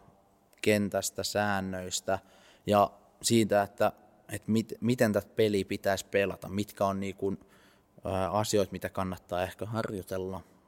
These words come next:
mihin kannattaa käyttää vähän aikaa, ja niitä pystyy sitten pelaamisen aikana niin kun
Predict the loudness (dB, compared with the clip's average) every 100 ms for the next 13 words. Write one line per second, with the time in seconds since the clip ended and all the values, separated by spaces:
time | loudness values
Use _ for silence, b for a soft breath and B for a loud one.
0 | -8 -4 -2 0 0 -2 -4 -4 0 -2
1 | -2 -4 -2 -2 -4 -4 0 2 0 -2
2 | -4 -2 -4 b b b b b b 2
3 | 2 2 0 0 0 -4 -4 0 0 0
4 | -2 -8 -8 -16 4 6 6 4 2 -2
5 | -4 -6 2 4 4 0 -6 -8 -12 -10
6 | -10